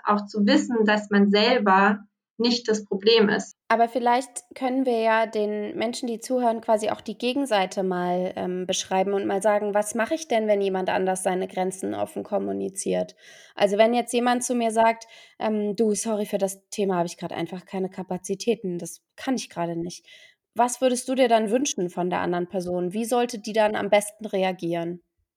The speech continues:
Speaker 1: Verständnisvoll. Also, das ist ja dann leider auch nicht immer der Fall, aber das wäre natürlich schön, wenn man dann sagt,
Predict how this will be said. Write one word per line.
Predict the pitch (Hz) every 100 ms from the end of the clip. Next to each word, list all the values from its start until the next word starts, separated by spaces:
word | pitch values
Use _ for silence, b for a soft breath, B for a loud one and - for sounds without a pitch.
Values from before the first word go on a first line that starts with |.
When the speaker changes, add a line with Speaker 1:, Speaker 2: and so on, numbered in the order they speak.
| _ _ _ _ _ _ _ _ _ _ _ _ _ -
Speaker 1:
Verständnisvoll. | 226 202 214 202 208 202 220 220 247 - - - - _ _ _ _ _ b b b b _ _ 196
Also, | 185 196 196 202
das | 208 202
ist | 208 214
ja | 202
dann | 202 208 208 208 208 -
leider | 208 208 208 214
auch |
nicht | 240 208
immer | 190 190
der | 190
Fall, | 196 202 214 -
aber | - 196 196
das | 208 -
wäre | 202
natürlich | 196 - 202 202
schön, | 247 254
wenn | 214
man | 202 196
dann | 196
sagt, | 196 202 202